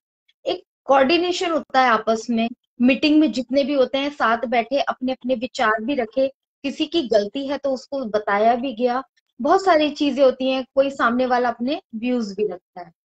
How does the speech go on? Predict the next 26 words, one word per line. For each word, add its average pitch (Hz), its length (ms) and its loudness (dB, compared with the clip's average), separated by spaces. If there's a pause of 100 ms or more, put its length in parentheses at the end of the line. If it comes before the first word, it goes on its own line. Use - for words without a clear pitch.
(360)
तो 392 300 -2
वहां 269 280 0
पर 339 180 4
भी 359 180 4
इन 302 320 0
चीजों 277 320 -2
का 302 380 -2
हमेशा 233 340 0
positive 233 580 0 (180)
result 202 380 0
आता 170 260 -6
है। 160 60 -8 (340)
तो 311 60 -2
ये 311 220 0
चीजें 330 420 -2 (600)
हर 320 140 2
field 294 320 -2
में 285 220 4
जरूरी 220 400 2
हैं, 202 120 -4
चाहे 254 300 0
job 233 400 2
है, 262 160 -4
चाहे 226 320 2 (540)
business 208 560 0
है। 165 160 -10